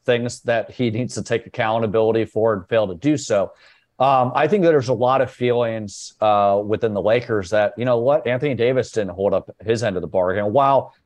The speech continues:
maybe that might be unfair to him to some degree because he is an injury-prone player and injuries happen, there is a feeling that he hasn't done his part with his training routine and his preventative work to, you know, give himself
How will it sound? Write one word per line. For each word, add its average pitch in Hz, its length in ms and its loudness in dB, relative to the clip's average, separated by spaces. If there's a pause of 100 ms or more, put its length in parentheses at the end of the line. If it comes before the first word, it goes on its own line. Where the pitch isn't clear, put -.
(220)
maybe 202 240 4
that 170 180 4
might 139 180 0
be 135 160 0
unfair 127 540 0
to 113 80 0
him 123 360 -4
to 113 60 -4
some 117 240 -2
degree 113 320 -2
because 110 460 -2
he 123 160 2
is 120 140 0
an 120 100 -2
injury-prone 113 640 -2
player 110 380 4
and 101 80 -2
injuries 104 420 -4
happen, 110 460 0 (460)
there 165 180 4
is 190 80 4
a 151 60 -2
feeling 151 400 2
that 127 120 2
he 127 160 -2
hasn't 127 360 -2
done 120 180 0
his 107 240 -4
part 113 420 2
with 101 260 0 (280)
his 123 200 -2
training 117 580 -2
routine 113 680 -2 (320)
and 113 100 0
his 104 160 -2
preventative 110 720 -2
work 113 480 0
to, 120 540 2
you 123 100 -2
know, 101 240 -4 (320)
give 139 220 0
himself 117 600 0